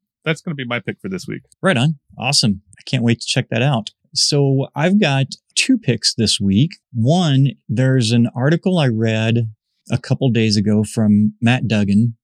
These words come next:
Speaker 2: I think I'm saying his ri-, name right, Duggan. It's one of those names. It's like my last name. People see my last name, Button,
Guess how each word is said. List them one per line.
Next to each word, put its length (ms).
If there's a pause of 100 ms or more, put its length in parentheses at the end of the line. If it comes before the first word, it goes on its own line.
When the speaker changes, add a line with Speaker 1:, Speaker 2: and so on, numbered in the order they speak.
(160)
Speaker 2:
I 60
think 200
I'm 80
saying 220
his 160
ri-, 180
name 280
right, 240
Duggan. 480 (180)
It's 180
one 120
of 80
those 160
names. 180
It's 140
like 180
my 160
last 320
name. 340 (280)
People 240
see 180
my 160
last 300
name, 300
Button, 500